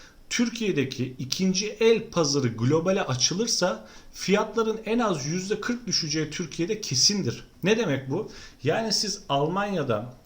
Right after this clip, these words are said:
Amerika'dan, diğer Avrupa ülkelerinden biraz kazalı veya kullanılmayan veya on yıllık arabaları Türkiye'ye normal vatandaşın ithal etmesine izin verirseniz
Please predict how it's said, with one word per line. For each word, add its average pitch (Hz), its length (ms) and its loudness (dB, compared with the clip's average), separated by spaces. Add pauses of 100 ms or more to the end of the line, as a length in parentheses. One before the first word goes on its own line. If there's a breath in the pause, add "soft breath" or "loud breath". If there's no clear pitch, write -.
(120)
Amerika'dan, 156 800 2 (240 loud breath)
diğer 202 200 4
Avrupa 185 400 2
ülkelerinden 117 760 0 (280 loud breath)
biraz 214 360 4
kazalı 160 580 4
veya 170 260 2
kullanılmayan 170 800 -2
veya 190 180 2
on 214 260 0
yıllık 220 400 2
arabaları 147 600 0 (300 loud breath)
Türkiye'ye 180 760 4
normal 196 400 4
vatandaşın 190 600 2
ithal 170 360 -2
etmesine 156 460 0
izin 175 320 0
verirseniz 190 600 0